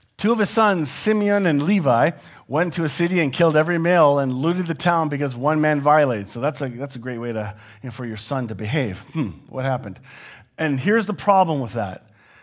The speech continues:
Jacob only gave him a verbal rebuke. He only bad, "Oh, you guys shouldn't do that." He did not discipline his kids well.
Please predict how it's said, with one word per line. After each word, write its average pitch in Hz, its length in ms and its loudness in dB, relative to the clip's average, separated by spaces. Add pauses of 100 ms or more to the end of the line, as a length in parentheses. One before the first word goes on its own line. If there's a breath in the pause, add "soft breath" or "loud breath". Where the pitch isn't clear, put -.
(140)
Jacob 160 440 -2
only 151 220 -2
gave 143 180 -2
him 139 60 -2
a 131 60 -4
verbal 107 640 -8
rebuke. 98 500 -14 (880)
He 127 120 -6
only 165 640 -2 (320)
bad, 123 460 0 (220)
"Oh, - 220 -12
you 135 80 -16
guys 120 160 -8
shouldn't 110 360 -10
do 110 160 -8
that." 92 300 -12 (420 soft breath)
He 117 120 -8
did 117 240 -6
not 131 520 -4
discipline 131 520 -8
his 107 180 -10
kids 127 340 -6
well. 92 340 -12